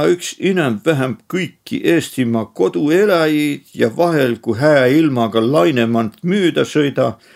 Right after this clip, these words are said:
näe Laine pinikeist, mõnikõrd Lainega, mõnikõrd ilma.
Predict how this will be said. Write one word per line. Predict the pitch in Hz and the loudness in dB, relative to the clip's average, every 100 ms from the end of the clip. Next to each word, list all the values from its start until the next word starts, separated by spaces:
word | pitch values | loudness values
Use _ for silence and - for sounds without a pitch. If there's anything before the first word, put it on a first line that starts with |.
| - - | -20 -16
näe | - 180 165 156 | -2 2 4 4
Laine | 165 156 127 - | 2 2 0 0
pinikeist, | 160 170 135 - - 117 - - - | 0 0 0 -4 -2 -2 -2 -12 -12
mõnikõrd | 175 190 147 113 - | -2 0 2 2 0
Lainega, | 139 185 180 147 139 135 | 0 2 2 0 0 0
mõnikõrd | 131 147 135 107 104 - | 0 -2 0 0 -2 -2
ilma. | 175 170 143 127 127 95 | -2 -2 -2 -2 -4 -8